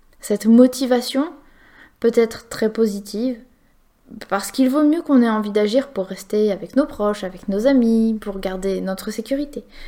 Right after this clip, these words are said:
Mais jusqu'où ? Avoir une relation saine avec soi-même, c'est aussi se permettre de ne pas s'attacher de trop. Et c'est aussi reconnaître que la liberté de chacun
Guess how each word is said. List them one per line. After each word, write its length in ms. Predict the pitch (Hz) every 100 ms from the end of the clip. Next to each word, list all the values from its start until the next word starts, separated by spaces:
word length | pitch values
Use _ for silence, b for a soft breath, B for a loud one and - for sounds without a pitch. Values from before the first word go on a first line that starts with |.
| B
Mais 180 | 247 254 - - -
jusqu'où ? 500 | 233 269 - - 185 - - _ _ _ _ - b b b -
Avoir 240 | 277 311
une 160 | 311 269
relation 500 | 269 254 247 247 240
saine 440 | - - 302 311
avec 260 | 226 208 214
soi-même, 560 | 208 196 233 302 226 - -
c'est 260 | - 240
aussi 460 | 269 262 - 262 370
se 240 | - - 226
permettre 720 | 220 220 202 185 196 - 226
de 140 | 220
ne 140 | 233 262
pas 260 | 330 349
s'attacher 760 | 349 294 285 294 294 - 262 247
de 180 | 226 233
trop. 360 | - - - b b b
Et 60 |
c'est 220 | 262 294 294
aussi 260 | 294 359
reconnaître 640 | 320 311 302 240 285 -
que 120 | - 254
la 120 | 233
liberté 720 | 233 254 240 247 - 254 247 B B
de 140 | 202
chacun 480 | 220 220 208 233 269